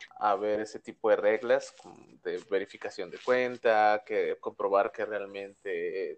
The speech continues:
tu correo es tu correo, tu número de teléfono, porque ya hay quienes lo asocian con el teléfono. Pero en aquellos entonces, pues, eran tiempos simples,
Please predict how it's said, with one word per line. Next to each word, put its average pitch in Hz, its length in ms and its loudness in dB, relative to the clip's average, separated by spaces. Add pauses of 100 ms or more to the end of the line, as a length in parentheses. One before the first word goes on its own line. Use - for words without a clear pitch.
tu - 80 -20
correo 92 240 -8
es - 100 -16
tu - 80 -20
correo, 117 500 2
tu 104 120 -14
número 95 240 -18
de 87 80 -10
teléfono, 104 520 -10
porque - 320 -20
ya 95 120 -14
hay 95 140 -10
quienes 92 380 -20
lo - 100 -20
asocian 98 340 -20
con - 160 -20
el - 80 -20
teléfono. 151 480 -20 (560)
Pero 135 140 0
en 135 60 0
aquellos 180 320 2
entonces, 160 460 0
pues, - 220 -12
eran 131 200 2
tiempos 131 320 -6
simples, 127 480 -6